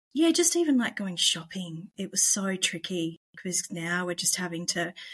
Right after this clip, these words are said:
read food labels, and particularly with the dairy and egg, it's so tricky. There's so many products with, with that in it. Um, so just your regular shop, um,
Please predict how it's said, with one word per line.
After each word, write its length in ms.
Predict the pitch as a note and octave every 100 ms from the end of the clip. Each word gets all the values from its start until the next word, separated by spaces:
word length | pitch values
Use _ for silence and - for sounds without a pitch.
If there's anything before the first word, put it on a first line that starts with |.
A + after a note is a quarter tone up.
| -
read 200 | G#3 G3+
food 420 | G3 - G#3+ G#3+ G#3+
labels, 760 | F#3+ F#3 F#3 G3 F#3+ G3 F#3+
and 280 | F#3 E3+ E3+ - - - - _ -
particularly 440 | G#3+ A#3+ B3 B3
with 140 | B3+ B3
the 140 | F3+ F3+
dairy 360 | F3+ F3+ F#3+
and 100 | F3+
egg, 160 | F3+ F#3
it's 180 | - -
so 400 | - A3 A3 A3
tricky. 520 | - A#3 A3+ A3+ A3
There's 220 | G#3+ F3 -
so 240 | G#3 G3+
many 180 | G3+ G3
products 460 | - G3 F#3+ - -
with, 100 | G3 -
with 140 | F#3+ -
that 180 | E3 -
in 160 | G#3+
it. 340 | A3 A3 G#3+ - - - -
Um, 500 | G3 F#3 F#3 F3+ F#3
so 360 | - F3+ F3 E3+
just 240 | A#3+ -
your 200 | G3+ F#3
regular 580 | F#3 F3+ F#3 F3 F3 F#3
shop, 360 | - - - - - _
um, 500 | F#3 F3+ F3 F3 F#3